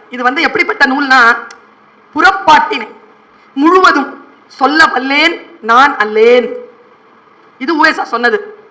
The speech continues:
இப்ப அப்படியே வர்றார். ஆயிரத்தி தொள்ளாயிரத்தி தொண்ணூத்தி ஒண்ணு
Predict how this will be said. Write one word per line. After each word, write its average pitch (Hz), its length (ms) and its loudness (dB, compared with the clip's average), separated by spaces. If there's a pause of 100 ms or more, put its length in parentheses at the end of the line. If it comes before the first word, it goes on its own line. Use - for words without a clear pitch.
(360)
இப்ப 226 200 -4
அப்படியே 285 460 -2
வர்றார். 254 380 2 (840)
ஆயிரத்தி 294 320 0
தொள்ளாயிரத்தி 311 220 -2
தொண்ணூத்தி 302 420 -4
ஒண்ணு 294 240 -2